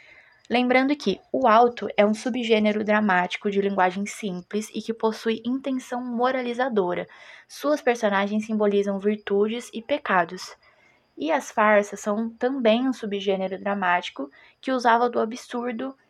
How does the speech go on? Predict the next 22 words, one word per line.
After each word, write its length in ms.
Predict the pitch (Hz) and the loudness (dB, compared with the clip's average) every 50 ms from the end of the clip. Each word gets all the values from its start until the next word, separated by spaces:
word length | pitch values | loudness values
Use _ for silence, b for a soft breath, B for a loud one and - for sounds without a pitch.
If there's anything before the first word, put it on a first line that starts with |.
| _ _ | _ _
e 60 | - 208 | -12 -8
das 180 | 208 220 220 | -8 -8 -6
caracte-, 480 | 220 - 220 233 240 233 - 247 247 - _ _ - | -4 -2 -2 -2 -2 -6 -10 -16 -16 -16 _ _ -12
e 60 | 202 | -4
das 260 | 196 214 226 220 - | -2 -2 -2 -2 -6
caraque-, 500 | - - 262 285 302 311 311 - 285 - _ _ _ _ _ _ _ _ _ _ _ _ _ _ _ | -4 -2 0 2 2 0 -2 -4 -10 -16 _ _ _ _ _ _ _ _ _ _ _ _ _ _ _
perdão, 340 | - 208 196 190 180 - 202 - _ | -2 0 0 0 -2 -6 -10 -16 _
das 280 | - 185 190 196 - - | 0 0 0 0 -2 -6
caricaturas 1120 | - - - 226 240 254 262 262 - 269 262 262 - - 214 196 190 196 196 220 - - - | -8 -4 0 0 0 0 -2 -2 -2 -2 -2 -2 0 2 2 2 2 0 -4 -6 -6 -10 -2
para 260 | - 214 202 202 208 | 0 2 2 2 0
subverter 760 | 208 - 269 254 247 262 254 247 233 226 220 226 226 214 214 | -2 -4 -6 -4 -4 -4 -2 -2 -2 -4 -4 -4 -4 -2 0
os 120 | 220 214 208 | -2 0 0
valores 520 | 208 208 202 202 196 202 208 220 226 214 | 0 0 0 2 2 2 2 2 0 0
da 140 | 214 202 202 | 0 0 0
ordem 280 | 196 196 202 208 208 | 0 0 -2 -2 -4
institucional 840 | 226 220 - 226 - 220 214 - - 208 202 196 196 180 180 196 254 B B B B B B B - - | -4 -4 -6 -8 -10 -12 -10 -6 -4 -4 -2 -2 0 0 -2 -2 -4 B B B B B B B -6 0
na 200 | 208 220 226 233 | 2 2 2 2
vida 300 | 214 220 247 233 247 240 | 0 -4 -2 -2 0 0
de 80 | 247 | 2
algum 240 | 233 226 226 240 247 | 0 0 0 -2 -4
personagem 600 | 240 - 240 254 - - 254 240 220 226 220 226 | -4 -2 -2 -2 -4 -4 0 2 2 2 2 -2
específico. 800 | 226 226 - - 302 294 - - 202 180 - - - - 180 175 | -6 -8 -6 -6 -8 -8 -4 -4 -4 -4 -4 -8 -12 -14 -14 -16